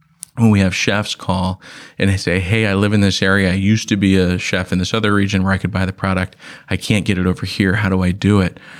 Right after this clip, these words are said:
Those are the kinds of things that are markers of success when we get that pull from the street level.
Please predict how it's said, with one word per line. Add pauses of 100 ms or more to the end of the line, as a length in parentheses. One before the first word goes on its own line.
(280)
Those
are
the
kinds
of
things
that
are
markers
of
success
when
we
get
that
pull
from
the
street
level.